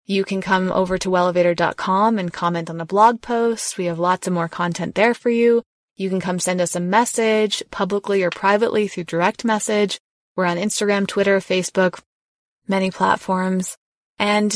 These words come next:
you can also sign up for our newsletter, which really gives you direct access to us 'cause you can reply to any of our emails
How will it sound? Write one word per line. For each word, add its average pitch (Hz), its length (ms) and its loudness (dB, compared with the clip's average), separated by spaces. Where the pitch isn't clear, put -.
you 208 120 -4
can 220 100 -2
also 220 200 2
sign 220 200 2
up - 80 -2
for 233 140 -2
our 233 80 0
newsletter, 233 480 2
which - 280 -6
really 220 320 4
gives 214 220 2
you 196 80 0
direct 180 320 0
access 180 440 -2
to 190 120 -2
us 180 160 -2
'cause 190 140 -2
you 190 80 -6
can 190 140 -6
reply 185 460 0
to - 220 -8
any 196 220 -2
of 190 100 -2
our 185 100 0
emails 190 680 0